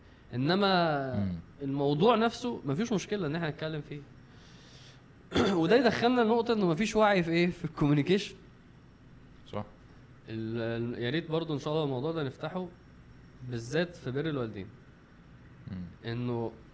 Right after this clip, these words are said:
Speaker 1: <clears throat> أغلب الخناقات أنا شايفها اللي في بر الوالدين إن إحنا مش، مش فاهمين بعض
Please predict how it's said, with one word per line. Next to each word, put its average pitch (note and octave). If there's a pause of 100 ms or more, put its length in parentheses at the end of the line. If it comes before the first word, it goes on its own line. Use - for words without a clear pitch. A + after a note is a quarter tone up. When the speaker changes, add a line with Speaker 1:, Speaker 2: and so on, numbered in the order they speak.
(160)
Speaker 1:
<clears throat> - (880)
أغلب F3 (500)
الخناقات B2+
أنا B2+
شايفها D3+
اللي A#2+
في A#2+
بر C3+
الوالدين C#3+
إن C3
إحنا C#3
مش، C3
مش A#2
فاهمين B2
بعض D3